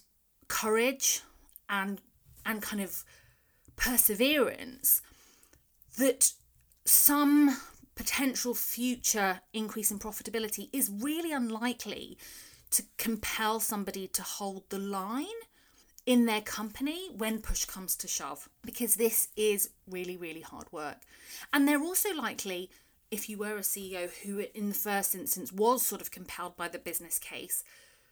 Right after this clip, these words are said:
you're also very likely to engage with teams or peers who are probably very,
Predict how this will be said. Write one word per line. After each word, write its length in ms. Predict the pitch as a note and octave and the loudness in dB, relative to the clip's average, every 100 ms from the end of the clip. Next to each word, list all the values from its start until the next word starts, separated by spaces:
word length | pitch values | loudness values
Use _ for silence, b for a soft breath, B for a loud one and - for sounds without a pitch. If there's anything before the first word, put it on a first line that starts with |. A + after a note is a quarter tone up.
| b - | b -2
you're 280 | B3+ C4+ | 0 2
also 520 | D4 D4+ - C#4 C4 A#3+ B B B - _ _ _ _ _ - | 0 2 2 2 -2 -4 B B B -20 _ _ _ _ _ -16
very 480 | G3 A#3+ D#4 F#4 D#4 | -2 2 2 2 0
likely 720 | G3 D#3 D#3 - D#3 - - - _ _ _ _ _ _ _ | -2 -4 -8 -10 -12 -14 -16 -20 _ _ _ _ _ _ _
to 400 | - - B3+ B3 | 2 2 2 0
engage 580 | B3+ B3 B3 B3+ B3 A3+ | 2 2 4 2 2 0
with 200 | A3 - | -4 0
teams 800 | - - B3+ C4 C4 B3+ B3 - - _ _ _ _ _ _ - - | -2 0 0 2 4 4 2 0 -12 _ _ _ _ _ _ -20 -8
or 100 | G3 | -8
peers 720 | F#3+ - F#4 F#4+ C4 F3 E3 B B B - - | -6 -8 -4 0 0 0 -2 B B B -12 -2
who 120 | C4+ | 2
are 120 | C4+ | 2
probably 640 | - - E4 F4 F3 F3+ - | 0 -4 -4 -4 -4 -6 -2
very, 640 | A#3 A#3 A#3+ B3 B3 | 2 4 4 2 0